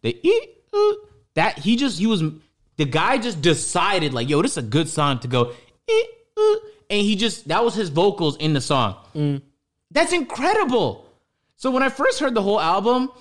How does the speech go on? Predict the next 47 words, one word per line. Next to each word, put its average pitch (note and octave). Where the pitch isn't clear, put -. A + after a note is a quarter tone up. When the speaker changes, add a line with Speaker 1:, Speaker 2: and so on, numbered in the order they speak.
Speaker 1:
I'm G#3
not A#3+
gonna G3
lie, E3+
Rap D3+
Caviar F#3
picked D#3+
up B2
Tiptoe C3+
'cause A2+
it A2
was G#2+
featuring A#2+
A A2+
Boogie C#3
and G#2+
put C3
it A#2+
on G#2+
Rap. A2+
For B2
those C3
who B2
don't G#2+
use A2
Spotify, G#2
Rap A2+
Caviar G#2+
is G2
the G#2+
biggest G2+
playlist, G2+
probably G#3+
one C#3
of C#3
the A#2+
biggest A#2
on G#2+
all A2+
of A#2+
Spotify, C3+
but A2+
easily C3
the G#2+
biggest G#2
in F#2+
rap. F#2